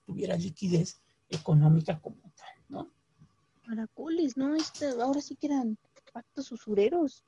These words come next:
Speaker 2: Cortés ya estaba
Speaker 1: Efectivamente.
Speaker 2: mal,
Speaker 1: Efe-
Speaker 2: mal, mal.
Speaker 1: Mal, mal, mal.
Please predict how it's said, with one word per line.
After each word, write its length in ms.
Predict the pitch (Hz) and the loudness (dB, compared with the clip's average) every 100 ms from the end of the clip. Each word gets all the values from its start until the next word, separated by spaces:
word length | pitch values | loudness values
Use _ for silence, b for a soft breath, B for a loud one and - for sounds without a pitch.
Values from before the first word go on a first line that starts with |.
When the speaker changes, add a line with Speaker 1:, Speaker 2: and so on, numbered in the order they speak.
| - - | -20 -4
Speaker 2:
Cortés 360 | 190 156 - | -2 0 0
ya 60 | 294 | -2
estaba 340 | 233 277 269 | -4 0 2
Speaker 1:
Efectivamente. 300 | 262 233 214 - _ _ b b _ - | 2 0 -6 -14 _ _ b b _ -4
Speaker 2:
mal, 340 | 214 247 294 302 | -2 2 2 2
Speaker 1:
Efe- 40 | |
Speaker 2:
mal, 340 | 254 226 247 226 | 2 0 -2 -4
mal. 260 | 202 196 - - | -4 -8 -10 2
Speaker 1:
Mal, 340 | 156 160 170 | 6 6 6
mal, 80 | 147 | 4
mal. 160 | 139 | 2